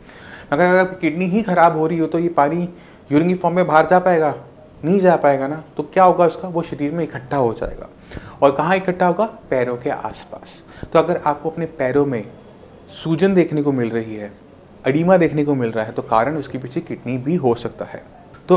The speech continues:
अगर आपको पैर लटकाने पे, खड़े, लंबे खड़े रहने पे पैरों के आसपास सूजन देखने को मिल रही है, तो इसके पीछे कारण आपकी किडनी का कम काम करना भी हो सकता है। तो ज़रूरी हो जाता है ऐसे cases के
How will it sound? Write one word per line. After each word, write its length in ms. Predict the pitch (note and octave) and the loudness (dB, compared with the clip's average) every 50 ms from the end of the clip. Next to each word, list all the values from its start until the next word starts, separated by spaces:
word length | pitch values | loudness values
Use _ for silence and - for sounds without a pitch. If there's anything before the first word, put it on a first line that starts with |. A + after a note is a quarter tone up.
| F3 - | 4 6
अगर 300 | D3+ D#3 D#3 F#3 F#3 F#3 - | 6 6 6 4 2 2 0
आपको 360 | C#3+ D3 D3+ D3+ - - C3+ A2 G#2 - - - - - - - - - - - - | 0 2 2 0 0 -2 -2 -2 -2 -6 -12 -18 -20 -20 -20 -20 -20 -20 -8 0 4
पैर 200 | D3 D#3 D#3+ E3 | 4 6 6 6
लटकाने 480 | D#3+ D3+ D#3 - D3+ C#3+ D3 D3 D3 | 4 2 0 0 -2 0 0 0 0
पे, 220 | D3 C3+ A2 G2+ - - - - - - - | 0 -2 -4 -6 -8 -14 -20 -20 -20 -20 -14
खड़े, 220 | - - C#3+ D3 C#3+ | -8 -6 -4 -2 0
लंबे 320 | C#3 C3+ C3+ C#3+ D#3 F3 E3+ | 2 2 2 4 2 2 2
खड़े 240 | - D#3 D3+ D#3+ | 4 6 6 6
रहने 220 | D#3 D#3 D3 C#3+ C3+ | 6 6 2 0 -2
पे 180 | C3+ - A#2 A2 - - - - | -4 -4 -6 -8 -8 -12 -6 -2
पैरों 220 | C3+ C3 C3+ D3+ D3 | 0 0 0 0 -2
के 120 | - D#3+ | -2 -4
आसपास 240 | C#3 B2+ - E3 D#3+ | -6 -4 -4 -6 -6
सूजन 360 | - - C3+ A#2+ B2 D#3+ E3+ | -6 -6 -8 -6 -4 -4 -2
देखने 260 | D#3 C3+ B2 B2+ C3+ C3 | -2 -2 -2 -4 -6 -6
को 80 | C#3 | -4
मिल 160 | B2+ A#2 A2 | -4 -4 -4
रही 160 | G#2+ - A2 G#2+ | -6 -6 -8 -6
है, 160 | A2+ C3+ E3+ - - - - - - - - - | -6 -6 -6 -6 -10 -16 -18 -18 -20 -20 -10 -6
तो 120 | - D3+ D3+ | -4 -2 -2
इसके 260 | D3 D3 - - - | -4 -4 -4 -6 -6
पीछे 340 | C#3+ - C3 C3 C3 - C3+ | -4 -4 -6 -6 -4 -6 -6
कारण 360 | C3 - A2 A#2 C3 D3 D3 - - | -4 -4 -4 -4 -4 -6 -8 -8 -8
आपकी 260 | A#2+ A#2+ - - C3+ | -8 -6 -6 -8 -10
किडनी 440 | C3+ - - C#3 B2+ B2+ C3+ C#3 C#3 | -10 -10 -10 -10 -8 -6 -6 -6 -6
का 80 | D3+ D3 | -8 -8
कम 260 | - - C#3 C3+ C3 | -6 -6 -6 -6 -4
काम 240 | B2+ B2 A#2+ A#2+ A#2 | -4 -4 -4 -4 -4
करना 320 | A#2 A2+ A2+ A#2 B2 B2+ | -6 -8 -6 -6 -6 -6
भी 160 | C3 C3+ D3 | -4 -4 -4
हो 180 | C#3 C3+ B2+ A#2+ | -2 -2 -2 -2
सकता 320 | A#2+ - A#2 - - - G#2+ | -2 -6 -10 -10 -10 -10 -8
है। 140 | A2 A#2+ | -8 -8
तो 160 | A2+ - B2+ A2 | -6 -6 -6 -4
ज़रूरी 420 | G#2+ B2 B2 D#3 G3 F#3+ G#3+ G#3+ | -2 -2 0 0 0 0 0 0
हो 160 | G3+ G3 G3 F3 | 2 2 0 0
जाता 280 | F3 E3+ D#3 - E3 | 0 -2 -6 -6 -8
है 140 | E3 F3 - - | -8 -8 -8 -10
ऐसे 220 | C3 B2+ - D3+ | -8 -6 -6 -6
cases 400 | D3 - A2+ A2 - D3 C3+ C3+ | -6 -6 -8 -6 -4 -4 -4 -4
के 160 | - - C#3 | -6 -8 -8